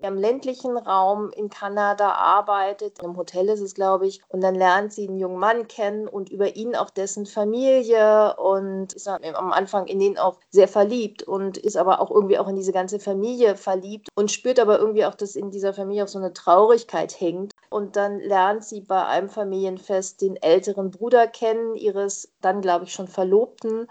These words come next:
Und dann ist eigentlich nur so eine Begebenheit, der ist Arzt und sie verletzt sich und er bringt sie ins Krankenhaus und fährt da mit ihr aber einfach rum. Und irgendwie erkennen die sich so als verwandte Seelen.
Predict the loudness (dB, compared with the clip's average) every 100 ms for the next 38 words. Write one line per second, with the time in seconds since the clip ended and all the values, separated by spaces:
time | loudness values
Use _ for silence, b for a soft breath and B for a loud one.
0 | 0 4 4 2 -4 -6 -6 -6 -6 -4
1 | -4 -2 0 0 0 0 -2 -4 -4 -4
2 | -4 -2 -2 0 -2 -4 -2 2 2 0
3 | -10 -8 -8 -10 -8 -2 0 0 -4 -6
4 | -4 -4 -6 -8 -4 -4 -2 0 0 -2
5 | -8 -6 -6 -6 -4 -4 -2 2 4 4
6 | 2 -4 -10 -10 -4 -2 0 -2 -2 0
7 | 2 2 0 0 -4 2 0 2 -4 -4
8 | -8 -8 -8 -8 -8 -4 -4 -4 -8 -6
9 | -8 -4 2 6 4 2 -4 -4 -4 -6
10 | -4 -2 -4 -6 -10 -8 -6 -4 -2 0
11 | -2 -4 -8